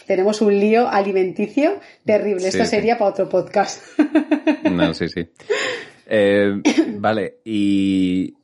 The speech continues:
Speaker 2: sobre el estrés, eh,
Speaker 1: Ujú.
Speaker 2: ¿qué alteraciones se producen en el ciclo menstrual a causa del estrés?
Speaker 1: Vale, pues el estrés, por ejemplo, puede alterar a la ovulación. Y el final, o sea, tú puedes tener estrés puntual, ¿no? El estrés puntual al final es algo que,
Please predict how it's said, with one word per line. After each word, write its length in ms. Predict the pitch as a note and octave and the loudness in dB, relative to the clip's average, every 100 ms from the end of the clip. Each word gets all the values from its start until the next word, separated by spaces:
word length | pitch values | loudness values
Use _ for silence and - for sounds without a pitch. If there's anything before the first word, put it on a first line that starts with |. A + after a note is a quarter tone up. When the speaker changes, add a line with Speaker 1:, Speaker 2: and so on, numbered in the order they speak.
| _ | _
Speaker 2:
sobre 640 | - - G#2+ G2 G2 G2 F#2+ | -16 -4 -2 2 2 2 2
el 100 | F#2 | 0
estrés, 640 | F#2 - B2+ F#3+ - _ _ _ _ - | -4 -6 -6 -6 -14 _ _ _ _ -8
eh, 300 | - G#3 - | -2 0 0
Speaker 1:
Ujú. 240 | F#3 F#3+ C4+ | -2 0 0
Speaker 2:
¿qué 80 | |
alteraciones 640 | A#2+ B2 B2+ G#2+ F2 D2+ - _ _ _ _ _ | 0 -2 -4 -4 -6 -6 -14 _ _ _ _ _
se 140 | - G2 | -12 -4
producen 400 | F2+ F2 F2 E2+ | -2 -2 -4 -4
en 60 | E2+ | -4
el 60 | |
ciclo 280 | - G2 F#2 | -6 -4 -4
menstrual 500 | F2+ F2 - E2+ D#2+ | -4 -6 -4 -4 -4
a 120 | - F2 | -10 -8
causa 340 | F#2+ F#2 E2+ E2 | -4 -4 -6 -8
del 140 | D#2+ | -8
estrés? 380 | D#2+ - - - | -10 -14 -16 -8
Speaker 1:
Vale, 420 | G3+ F3 E3+ A3 - | -2 0 0 -2 -2
pues 260 | G3+ - - | -4 -4 -4
el 180 | G3+ | 0
estrés, 420 | F#3+ F#3 - G3+ G#3 | 0 -2 -4 -4 -2
por 160 | A#3 | -2
ejemplo, 720 | G#3+ - A#3+ A#3+ A#3+ C#4+ E4+ - | -2 0 0 2 2 0 -2 -2
puede 420 | G#3 G3+ A#3 A#3+ | -2 2 0 0
alterar 400 | G#3+ G3+ F#3+ F#3+ | -2 -2 0 2
a 80 | A#3 | 4
la 120 | A3+ | 2
ovulación. 760 | F3+ F3+ E3 D#3+ G3 F3 D#3+ - _ _ - | 2 -2 -4 -4 -2 -2 -4 -12 _ _ -4
Y 160 | A#3 A3 | 0 2
el 120 | G3 | 0
final, 480 | - G3 G3+ A3+ A#3+ | -4 -2 0 2 0
o 20 | |
sea, 260 | F#3+ F3+ - - | -2 -4 -10 -12
tú 100 | G#3 | -2
puedes 200 | G#3+ G#3+ | -2 0
tener 220 | G#3+ G3+ | 0 2
estrés 360 | G#3 - A#3+ G#3 | 0 0 -2 -2
puntual, 720 | - F3+ E3+ F3+ G3 A3 E4+ | -6 -4 0 2 4 2 0
¿no? 120 | G3+ | 0
El 60 | G#3+ | 0
estrés 260 | G3+ - F3+ | 0 -4 -6
puntual 380 | - F#3+ G3 F#3+ | -4 0 0 0
al 120 | F3+ | 0
final 240 | G3+ G3 | 0 0
es 160 | F#3 - | 0 0
algo 280 | G#3+ F3+ E3+ | 0 0 0
que, 400 | G#3 F3 - | -2 -4 -10